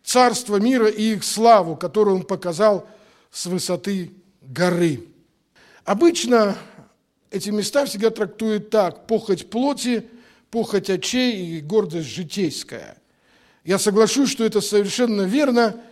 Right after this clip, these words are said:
но я приведу вам другой пример. Эти три испытания связаны с физическим, эмоциональным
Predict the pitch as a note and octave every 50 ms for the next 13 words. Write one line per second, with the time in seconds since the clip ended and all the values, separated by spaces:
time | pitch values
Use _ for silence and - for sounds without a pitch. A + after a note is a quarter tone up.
0 | _ _ _ _ _ _ _ _ _ D#3+ F3+ G#3+ B3+ C#4 B3+ - C4 A#3+ B3 B3+
1 | C4 A#3 A#3 A3+ G#3 F#3 A#3 A3 F#3 F3+ G#3 F#3+ E3+ - - D#3 D#3 D3 C#3+ C#3+
2 | D3 C#3+ C3 A#2+ A#2+ - _ _ _ _ _ _ _ _ _ _ _ _ _ _
3 | - A#3+ B3 - - A#3 A3+ G#3 A3+ C4 C4 B3+ A#3 A3 A3 - - - A3 G3
4 | - D4+ D#4+ D#4 D4+ B3+ A#3+ A3 G3+ G3 F#3+ D#3+ C3 - - _ _ _ _ _
5 | _ _ _ _ _ _ _ _ _ _ _ _ - - - - A3+ C4 C4 B3
6 | G3+ G3+ A3+ A3+ A3 G#3+ G#3 G3+ G3 F#3 D#3+ - - _ _ _ _ _ _ -
7 | - - - B3 B3 C4 E4 F4+ - D#4 D4 - - - - G#3 G3 F#3 F3 E3
8 | - _ _ _ _ _ _ _ _ _ _ - A3+ A#3 A3+ A#3 A3+ A3+ - -
9 | A#3+ A#3+ A#3 A#3 A#3+ C4 D#4+ E4+ D4+ C4+ A#3+ A#3 A3 G3 D#3+